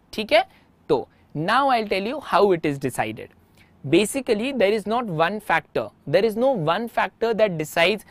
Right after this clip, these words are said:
this will be our national animal. There are multiple factors. One of the factors is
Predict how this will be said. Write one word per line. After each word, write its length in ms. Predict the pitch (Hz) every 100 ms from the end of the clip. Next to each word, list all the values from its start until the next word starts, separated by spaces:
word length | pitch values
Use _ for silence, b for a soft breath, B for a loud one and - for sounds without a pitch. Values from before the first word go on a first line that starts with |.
| b b
this 240 | 139 190
will 140 | 214 208
be 140 | 180
our 80 | 196
national 400 | 185 151 - 180
animal. 360 | 135 139 131 113 - b b
There 160 | 170 247
are 100 | 269
multiple 540 | 196 170 196 185 170
factors. 520 | 160 131 - 107 110 b b b
One 340 | 143 220 311 320
of 240 | 202 175
the 100 | 202
factors 480 | 185 156 - 185 151
is 220 | 233 302